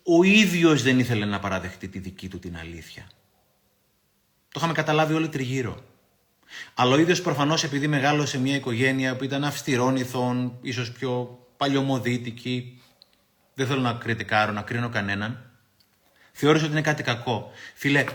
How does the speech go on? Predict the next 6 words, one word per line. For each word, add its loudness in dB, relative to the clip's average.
η 2
αλήθεια 2
σου, -12
το -4
σώμα 2
σου, -12